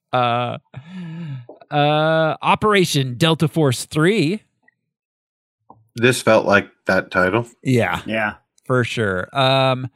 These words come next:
Speaker 1: Live Wire two. The Redemption, Kickboxer five. So he does a lot of sequels of really, like, shitty, <laughs> like, Steven Seagal and, like, um,
Speaker 2: Huh.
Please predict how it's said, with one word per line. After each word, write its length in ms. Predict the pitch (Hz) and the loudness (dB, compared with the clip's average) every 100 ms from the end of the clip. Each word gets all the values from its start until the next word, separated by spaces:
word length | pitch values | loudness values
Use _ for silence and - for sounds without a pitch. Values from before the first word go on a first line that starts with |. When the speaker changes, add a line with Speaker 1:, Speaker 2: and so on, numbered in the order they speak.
| _ _ _ | _ _ _
Speaker 1:
Live 380 | - 160 226 165 | -4 0 2 4
Wire 400 | 190 214 202 180 | 4 6 6 4
two. 640 | 147 220 262 247 131 107 92 - _ _ _ - 113 _ - 220 220 | 2 2 4 4 4 0 -6 -12 _ _ _ -20 -20 _ -16 -12 -2
The 100 | - | 2
Redemption, 680 | 220 185 185 247 240 160 107 | 4 4 4 2 2 0 0
Kickboxer 680 | 127 208 - 180 185 - 165 | -2 -2 2 2 2 0 -2
five. 480 | - 190 180 117 - | 2 4 4 2 2
So 120 | 220 | 2
he 100 | 233 | 4
does 160 | 311 | 2
a 80 | 320 | 2
lot 220 | 311 233 | 4 4
of 60 | 214 | 2
sequels 440 | - 160 151 240 165 | 2 0 2 2 2
of 140 | 120 | 0
really, 240 | 120 156 175 | 2 2 2
like, 160 | 135 - | 0 -2
shitty, 480 | - 131 143 156 - | -4 0 2 2 0
<laughs> 100 | _ | _
like, 220 | 160 139 | -2 -2
Steven 340 | - 143 139 160 | -2 -4 0 -2
Seagal 880 | - 147 107 120 127 147 165 160 | -2 -4 2 4 6 6 4 4
and, 260 | 127 120 131 | 2 0 -2
like, 360 | - - - - _ _ _ _ - - - - _ _ _ _ _ _ - | 0 -2 -6 -18 _ _ _ _ -20 -20 -20 -20 _ _ _ _ _ _ -2
um, 380 | 131 127 120 113 | 2 2 0 -2
Speaker 2:
Huh. 280 | 120 92 | -2 -2